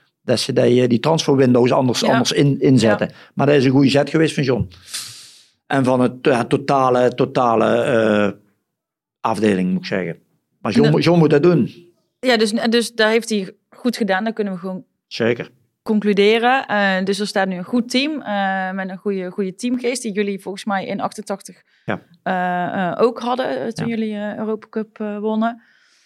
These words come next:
Speaker 2: Ehm, en Esselin wil graag weten wie van het huidige P S V één jij dan ook in jouw eigen elftal had willen hebben toen,
Speaker 1: Nou ja,
Speaker 2: eh, in
Speaker 1: de
Speaker 2: achtentachtig.
Speaker 1: Ja, nee, maar dat vind ik, eh, ik, ik, ik kan heel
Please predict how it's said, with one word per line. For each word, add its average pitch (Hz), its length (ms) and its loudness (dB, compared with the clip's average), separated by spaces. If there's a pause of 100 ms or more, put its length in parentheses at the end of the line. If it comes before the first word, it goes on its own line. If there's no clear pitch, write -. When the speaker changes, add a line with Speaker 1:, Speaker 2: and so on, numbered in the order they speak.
(200)
Speaker 2:
Ehm, 226 580 2 (200)
en 226 220 -2
Esselin 285 600 2
wil 240 220 4
graag 226 320 -2
weten 320 640 2
wie 262 340 -2
van 262 200 0
het 226 120 -2
huidige 240 360 0
P 214 120 -4 (140)
S 202 100 -6
V 202 240 -2
één 226 320 2
jij 208 300 0
dan 190 320 -6
ook 233 200 -4
in 214 80 -4
jouw 170 280 -8
eigen 214 360 -4
elftal 175 680 -6
had 185 240 -4
willen 185 340 0
hebben 185 260 -2
toen, 202 260 0
Speaker 1:
Nou 131 160 2
ja, 120 120 4
Speaker 2:
eh, 117 60 2
in 127 60 2
Speaker 1:
de 127 60 2
Speaker 2:
achtentachtig. 127 600 0
Speaker 1:
Ja, 120 260 2
nee, - 120 -4
maar 117 120 2
dat 107 80 -4
vind 131 120 2
ik, 131 120 0
eh, 120 380 2
ik, 147 100 -2
ik, 131 160 0
ik 135 140 -2
kan 151 140 2
heel 131 120 4